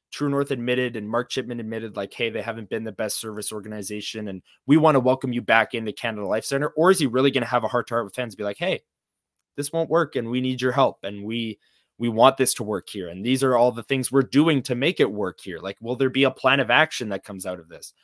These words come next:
I don't know. These are the things I'm watching for. Um, do you guys have any more thoughts on, on Bettman in general? I mean, what, what are we looking for? No, Elliot?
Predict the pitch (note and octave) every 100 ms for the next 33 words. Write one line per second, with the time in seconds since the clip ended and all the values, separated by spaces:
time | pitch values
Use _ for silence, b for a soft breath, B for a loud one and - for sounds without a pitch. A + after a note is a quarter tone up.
0 | _ _ _ A2+ C3+ C3+ B2+ B2+ A#2+ -
1 | _ _ _ _ B2+ C#3+ C#3 C3 C3 B2+
2 | A#2 G#2 G2+ A2 G2+ G#2+ G2+ F#2+ F#2 _
3 | _ _ F2+ F#2+ F#2 F2 E2+ _ _ _
4 | - G#2+ C3+ C3+ A#2+ A#2 A2 A2 - A2
5 | G#2+ A2 G2+ - G2+ G#2 - G2 F#2 G#2+
6 | G2 G#2 A2 A#2 A2 F#2 G2+ B2 D3 B2+
7 | G#2 G2 F#2+ G#2 _ _ _ _ - A#2
8 | A2+ G#2 G2 G2 F#2+ F2+ G2 B2 _ -
9 | G#2 C#3